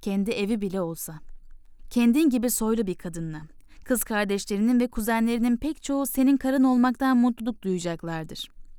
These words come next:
Ramses buna da karışıyordu demek. "Ama yarın gidiyorum," dedi Ptahmos. Kaçamak bir cevaptı bu. Belki Ramses duymadı bile. Belki naip prensle böyle uzaktan konuşulmazdı ya da Ramses cevaplara hiç önem vermiyordu. O gece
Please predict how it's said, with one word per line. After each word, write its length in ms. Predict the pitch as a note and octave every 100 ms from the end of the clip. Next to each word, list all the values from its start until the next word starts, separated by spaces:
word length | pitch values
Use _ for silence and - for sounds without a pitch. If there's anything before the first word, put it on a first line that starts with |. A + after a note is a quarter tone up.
| - - - - -
Ramses 440 | G3 G3+ B3 A#3 A3
buna 220 | A#3 C4
da 80 | B3+
karışıyordu 600 | G#3 F3+ - F3+ E3+ -
demek. 360 | E3+ E3+ - - - -
"Ama 200 | G#3 A#3
yarın 320 | B3 C4 D4
gidiyorum," 520 | C#4 C4 F4+ E4 A#3+ G#3 -
dedi 180 | F#3+ F#3+
Ptahmos. 640 | F#3 F#3+ F3+ F3 E3 - - - -
Kaçamak 480 | D4+ E4+ D#4 D4 A3
bir 60 |
cevaptı 500 | F#3+ F#3 F3 - E3+
bu. 140 | E3 D#3 - -
Belki 300 | G#3 G#3 A3+
Ramses 420 | G#3 G#3 A#3 A3
duymadı 420 | C#4 C4 G#3+ F3
bile. 220 | - E3 D#3 - - A3
Belki 400 | G#3+ A3+ A3+ G#3
naip 260 | A3+ B3
prensle 460 | A#3 A3 A3 A3+ G#3
böyle 220 | B3+ B3+
uzaktan 440 | A#3 A#3 A3 B3
konuşulmazdı 840 | A#3 A#3+ A#3+ C4 B3 C4 A#3 E3+ D#3 -
ya 100 | F#3
da 120 | F#3+ F#3+
Ramses 400 | F#3+ F#3+ G3 G3+
cevaplara 420 | G3+ G3 G#3+ A3
hiç 200 | A#3+ C#4
önem 300 | A#3+ A#3 A3+
vermiyordu. 600 | G#3+ G3+ F3 D#3+ D#3+ D#3+ - - - - - - - - - - - -
O 100 | B3
gece 380 | A#3+ A3 A3